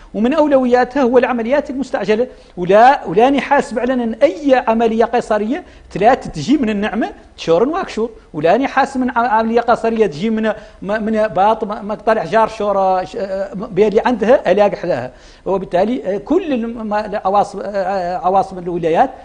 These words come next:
موجودين فيهم غرف عمليات تشتغل، وهذه ما، ما، م-، اللي له دارك ذا، ذا شيء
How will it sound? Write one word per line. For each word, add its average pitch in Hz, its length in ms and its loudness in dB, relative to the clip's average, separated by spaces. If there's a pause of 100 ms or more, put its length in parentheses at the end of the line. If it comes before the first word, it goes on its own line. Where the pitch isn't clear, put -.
(140)
موجودين 185 400 -4
فيهم 254 280 -6
غرف 269 220 -2
عمليات 190 420 -4 (340)
تشتغل، 254 500 -2 (220)
وهذه 311 460 -2 (300)
ما، 254 360 -4
ما، 220 220 -8
م-، 214 80 -6
اللي 233 440 -4
له 233 120 2
دارك 247 320 0
ذا، 233 460 -2
ذا 208 220 0
شيء 220 260 -4